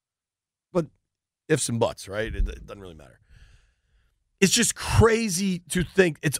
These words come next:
only ten years ago. May-, I guess it's now eleven, that that was the quarterback situation here. And now one dude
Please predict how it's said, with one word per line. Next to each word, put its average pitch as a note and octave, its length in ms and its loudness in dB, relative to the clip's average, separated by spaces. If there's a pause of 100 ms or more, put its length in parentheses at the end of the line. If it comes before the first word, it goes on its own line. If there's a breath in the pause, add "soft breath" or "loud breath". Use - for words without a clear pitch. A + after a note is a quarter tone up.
only C4 340 2
ten G3+ 360 0
years F3+ 280 -2
ago. - 180 -16 (800)
May-, D#3+ 140 0
I D3 100 6
guess G3+ 180 -2
it's C#3+ 120 -10
now C#3 180 4
eleven, D2+ 440 -8 (1040)
that A#2 240 -4
that D#3 240 4
was D#3+ 180 -6
the A#2+ 100 -2
quarterback B2 400 4
situation G2 540 -4
here. F#2 360 -6 (580)
And A2+ 140 0
now D3+ 500 2
one D#3+ 380 0
dude A2+ 460 -4